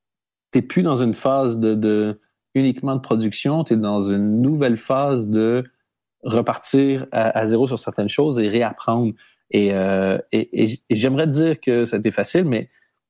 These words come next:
ça, ça me fait vraiment chier d'ailleurs de, de l'admettre, mais j'ai trouvé ça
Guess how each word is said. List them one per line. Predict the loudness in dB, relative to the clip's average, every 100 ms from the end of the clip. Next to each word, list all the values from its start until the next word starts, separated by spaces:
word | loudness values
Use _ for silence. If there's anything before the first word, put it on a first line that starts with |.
| _ -10
ça, | -2 -2
ça | 0 -2
me | -2 -2
fait | -2
vraiment | 0 0 -2 -4
chier | -8 -8 0 2
d'ailleurs | 2 2 2 2
de, | 2
de | 0 0 0 2
l'admettre, | 2 0 0 0 0
mais | -2 -4 _ _ -16
j'ai | -12
trouvé | -6 0 0 0 -4
ça | -8 -8 -4